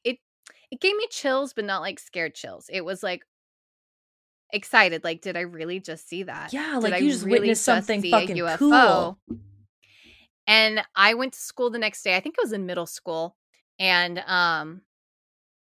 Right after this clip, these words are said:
Speaker 1: I mentioned it to someone in my class, and she was like, "Oh, we saw a light too at a restaurant. Everyone in the restaurant saw it."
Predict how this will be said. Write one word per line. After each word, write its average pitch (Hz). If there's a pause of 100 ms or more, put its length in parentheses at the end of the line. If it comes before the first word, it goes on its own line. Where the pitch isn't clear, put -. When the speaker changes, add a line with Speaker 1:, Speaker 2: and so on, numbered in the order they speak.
(160)
Speaker 1:
I 202
mentioned 220
it 190
to 185
someone 190
in 180
my 160
class, 233
and 185
she -
was 202
like, 180 (100)
"Oh, 262
we 196
saw 240
a -
light 185
too 302
at 185
a 175
restaurant. 190
Everyone 247
in 180
the 175
restaurant 165
saw 160
it." -